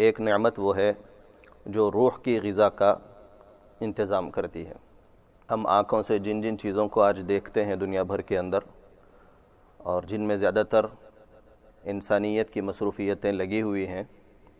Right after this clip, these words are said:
वो सारी चीज़ें मादी लाइन की हैं, और दीन और शरीयत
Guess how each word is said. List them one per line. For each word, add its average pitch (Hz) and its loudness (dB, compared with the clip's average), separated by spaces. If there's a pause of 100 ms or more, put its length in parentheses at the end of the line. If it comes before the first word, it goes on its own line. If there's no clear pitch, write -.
(1200)
वो 104 0
सारी 110 4
चीज़ें 104 -2
मादी 98 0
लाइन 98 0
की 90 -12
हैं, 85 -16 (1800)
और 95 -6
दीन 113 0
और 107 2
शरीयत 104 2